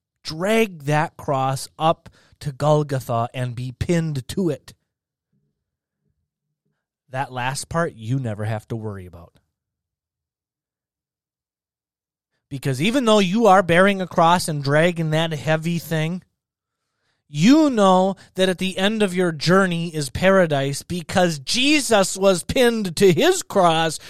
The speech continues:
You are not. You never have to worry about that because Jesus saw it all the way through to the end, went through punishment for sins he never committed.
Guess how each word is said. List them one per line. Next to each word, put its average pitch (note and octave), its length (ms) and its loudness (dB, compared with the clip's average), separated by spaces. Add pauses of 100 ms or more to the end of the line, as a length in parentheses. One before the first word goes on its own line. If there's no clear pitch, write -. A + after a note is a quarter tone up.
You A3+ 480 4
are F3+ 320 6
not. G3+ 420 0
You G3 220 0
never A3+ 340 4
have F#3+ 280 2
to G3 80 -2
worry A3+ 320 4
about E3 380 0
that C3 220 -4 (300)
because G3 440 -4
Jesus A3 680 0
saw A3 420 4
it G3+ 240 0
all A#3 340 4
the A#3 120 2
way A#3 180 -2
through B3 500 0
to A#3 140 -2
the A3 240 -4
end, F#3+ 320 2 (240)
went G#3+ 480 -2
through A3 540 2
punishment A3 920 0 (260)
for G3+ 280 4
sins G3+ 380 -4
he G3 160 -6
never C4+ 540 0
committed. A3 560 -6